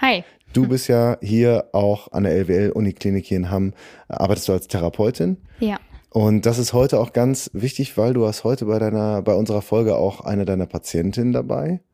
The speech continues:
Speaker 1: Ja, genau.
Speaker 2: Und, äh, ich habe mich direkt bei dem Thema, war ich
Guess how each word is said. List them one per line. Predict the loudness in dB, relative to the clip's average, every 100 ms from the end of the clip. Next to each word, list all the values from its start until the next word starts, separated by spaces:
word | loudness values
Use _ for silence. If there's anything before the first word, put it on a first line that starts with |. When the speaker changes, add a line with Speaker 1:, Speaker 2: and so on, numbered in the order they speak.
| _
Speaker 1:
Ja, | 0 0 0
genau. | -4 -6 -6 -12 _ -6
Speaker 2:
Und, | -2 2 2 0 0
äh, | 0 0 0
ich | 0 0
habe | 2
mich | 0 2
direkt | 2 0 -2 2
bei | 2
dem | 4 0
Thema, | 2 2 4 0 -2 _ _ _ _ _ _ _ _ _ -6
war | 2 2
ich | 0